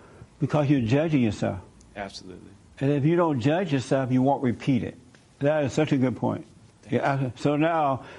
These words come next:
Speaker 1: you forgive me for saying what I said about your mama. <laughs> But you're absolutely right. And that's what Satan wants. He takes you back there so you can judge yourself. And you're just gonna repeat this thing over and over and over again.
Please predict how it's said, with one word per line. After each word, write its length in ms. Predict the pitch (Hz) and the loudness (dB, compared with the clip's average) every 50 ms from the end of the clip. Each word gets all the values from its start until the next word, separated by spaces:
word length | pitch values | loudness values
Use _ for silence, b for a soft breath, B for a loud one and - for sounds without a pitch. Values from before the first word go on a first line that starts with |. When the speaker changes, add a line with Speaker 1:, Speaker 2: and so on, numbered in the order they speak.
| B B | B B
Speaker 1:
you 120 | 139 139 | 0 2
forgive 320 | - 147 131 117 143 143 | 2 2 4 4 4 4
me 140 | 139 147 139 | 4 4 2
for 120 | 123 - 131 | 2 0 -2
saying 260 | - - 139 135 131 | 0 2 0 2 2
what 100 | 127 127 | 2 0
I 60 | 120 | 2
said 140 | 107 139 135 | 2 2 2
about 180 | 131 127 127 113 | 2 2 0 0
your 100 | 107 110 | 0 0
mama. 320 | 110 127 143 147 143 127 - | 2 2 2 0 0 -4 -4
<laughs> 1900 | - - - - - - - - - - - - - - - - - - - - - 220 185 - 202 180 170 185 180 156 - 190 160 - - 135 139 B B B B B - | -10 -16 -18 -18 -18 -14 -10 -10 -2 -2 -2 -2 -2 -8 -6 -4 -4 -4 -4 -6 -6 -6 -2 0 0 2 2 2 0 2 2 0 0 0 -2 -4 -4 B B B B B 2
But 140 | 147 170 170 | 2 4 4
you're 160 | 160 160 - | 4 2 2
absolutely 520 | 165 165 175 160 - 170 165 165 151 151 | 0 0 0 0 2 4 4 4 4 4
right. 320 | 147 151 170 180 143 117 127 | 2 2 0 0 0 2 2
And 120 | 147 139 | 4 4
that's 160 | 175 185 - | 4 4 4
what 180 | 208 208 185 147 | 2 2 2 2
Satan 420 | - - 165 170 151 151 147 135 | 2 2 2 2 2 2 2 4
wants. 460 | 135 147 185 214 - - - - - | 2 2 2 2 0 0 -2 -4 -2
He 140 | - 139 143 | 0 0 0
takes 280 | 131 - 165 180 175 170 | 2 2 2 2 4 2
you 80 | 156 | 2
back 240 | 139 147 151 170 180 | 4 4 2 2 2
there 120 | 165 143 131 | 2 0 2
so 120 | - 151 | 2 2
you 160 | 139 135 131 | 2 2 2
can 180 | 117 117 110 101 | 2 0 0 2
judge 360 | 104 135 160 165 156 - - | 2 2 2 2 0 0 0
yourself. 400 | 120 107 - - 110 104 101 101 - - B B B B B B B B B B | -2 -2 0 -2 -2 -2 -2 -4 -10 -18 B B B B B B B B B B
And 100 | - 127 | 0 0
you're 100 | 131 123 | 2 2
just 160 | 120 139 123 131 | 2 0 2 2
gonna 120 | 143 135 | 2 2
repeat 340 | 123 120 113 - 151 147 156 | 2 0 2 2 0 2 2
this 140 | 139 123 - | -2 -2 0
thing 240 | 143 131 120 117 | 0 0 2 2
over 300 | - 131 135 147 143 147 | 2 2 2 2 2 0
and 140 | 143 139 120 | 0 2 2
over 240 | 117 123 123 117 117 | 0 2 2 2 2
and 100 | 113 113 | 2 2
over 180 | 113 110 104 101 | 0 0 -2 -4
again. 280 | 101 104 98 98 107 | -6 -8 -10 -10 -14